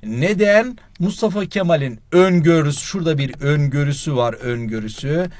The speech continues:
Ve bu öngörü de ne olmuş arkadaşlar? Gerçekleşmiş oluyor. Bu öngörüsünde haklı çıkıyor. Demek ki daha önceden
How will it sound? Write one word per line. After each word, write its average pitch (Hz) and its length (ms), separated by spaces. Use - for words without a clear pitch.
Ve 170 240
bu 180 180
öngörü 190 560
de 165 100
ne 185 40
olmuş 180 280
arkadaşlar? 147 500
Gerçekleşmiş 160 960
oluyor. 131 500
Bu 180 120
öngörüsünde 147 720
haklı 196 580
çıkıyor. 143 540
Demek 147 360
ki 127 120
daha 160 280
önceden 127 440